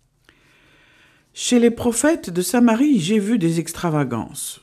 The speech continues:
Ils prophétisaient par le dieu Baal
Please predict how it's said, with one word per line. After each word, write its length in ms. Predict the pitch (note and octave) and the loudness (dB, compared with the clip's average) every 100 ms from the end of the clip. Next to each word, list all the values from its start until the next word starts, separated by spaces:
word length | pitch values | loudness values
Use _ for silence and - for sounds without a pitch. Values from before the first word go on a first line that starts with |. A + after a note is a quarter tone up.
| - | -10
Ils 160 | C#3+ C#3+ | -8 -6
prophétisaient 960 | - G#3+ G3 - E3+ D3 D3+ F3+ G3+ _ _ _ _ - | -4 -4 -4 -4 -6 -4 -4 -4 -8 _ _ _ _ -8
par 180 | D#3 | -4
le 160 | D#3 E3+ | -2 -4
dieu 280 | D3 E3+ F#3 | -2 -2 -2
Baal 720 | C#3 D#3 C3+ D#3 F3+ G3 F#3+ | 0 2 4 2 0 -2 -6